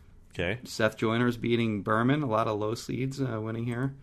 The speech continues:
Speaker 1: Hmm.
Speaker 2: Uh, McLean versus Kaplan. McLean's losing to Kaplan.
Speaker 1: Wow.
Speaker 2: Uh,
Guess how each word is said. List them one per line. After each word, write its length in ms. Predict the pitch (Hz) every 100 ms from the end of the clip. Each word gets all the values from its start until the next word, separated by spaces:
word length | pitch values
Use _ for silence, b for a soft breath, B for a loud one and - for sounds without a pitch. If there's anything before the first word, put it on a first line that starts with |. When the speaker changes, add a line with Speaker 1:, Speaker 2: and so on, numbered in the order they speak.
| b b b b b -
Speaker 1:
Hmm. 120 | 98
Speaker 2:
Uh, 260 | 101 104 104
McLean 1080 | 107 - - 131 139 143 160 170 185 180 -
versus 400 | 117 117 - -
Kaplan. 520 | - 139 143 - 165
McLean's 480 | 113 - 123 139 131
losing 520 | 110 117 151 143 123
to 80 | 110
Kaplan. 600 | - 135 131 110 110 127 - b b b b -
Speaker 1:
Wow. 260 | 92 101 73
Speaker 2:
Uh, 260 | 52 50